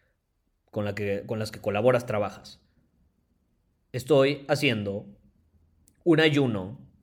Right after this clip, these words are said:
de estímulos. O te unes o no me estés chingando. No me estés jodiendo. Adiós".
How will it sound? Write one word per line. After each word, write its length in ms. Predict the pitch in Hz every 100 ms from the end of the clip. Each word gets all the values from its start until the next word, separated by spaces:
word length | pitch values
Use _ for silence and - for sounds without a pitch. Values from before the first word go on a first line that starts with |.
| _ _ -
de 140 | 139
estímulos. 720 | 151 208 156 98 - - - _ _ _ -
O 160 | 131 127
te 120 | 175
unes 580 | 269 254 190 240 - - _
o 80 | 123
no 100 | 139
me 60 | 139
estés 240 | 135 143
chingando. 460 | - 123 101 73 - _ _ _ -
No 160 | 131
me 80 | 143
estés 200 | 135 147
jodiendo. 460 | 143 117 101 87 - _ _ -
Adiós". 500 | 131 98 - -